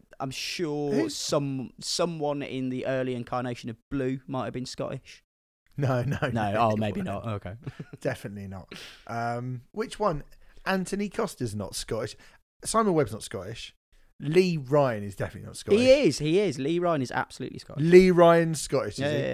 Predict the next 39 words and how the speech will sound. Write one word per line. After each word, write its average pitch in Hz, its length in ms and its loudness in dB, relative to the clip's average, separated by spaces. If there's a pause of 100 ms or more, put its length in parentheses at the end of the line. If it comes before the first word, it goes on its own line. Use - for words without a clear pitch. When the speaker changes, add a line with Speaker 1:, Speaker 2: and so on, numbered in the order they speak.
Speaker 1:
yeah. 113 40 -8
Speaker 2:
The 135 80 -4
most 139 260 0
Essex - 500 -4
man 131 520 -4 (960)
Speaker 1:
It's - 100 -12
all 143 100 2
a - 40 0
Speaker 2:
in 135 80 -4
Speaker 1:
front. 123 640 -2
Speaker 2:
the, 139 60 -6
of 117 120 -4
the 135 100 0
noughties. 123 540 -2 (120)
Speaker 1:
It's - 20 -
all 120 200 -2
a 107 60 -6
front. 113 240 -8
It's 92 160 -14
the - 100 -16
part 113 280 -4
of 101 80 -14
the 104 80 -10
problem 101 320 -6
with 98 100 -8
ephemeral 95 540 -10
pop, - 320 -14 (160)
you 104 80 -12
know, 90 320 -12
kind 98 160 -14
of 92 100 -18
boy 107 220 -4
bands 95 320 -10
of 90 80 -18
the 95 40 -14
nineties 92 440 -14
and 90 80 -14
early 90 180 -14
noughties. 92 480 -16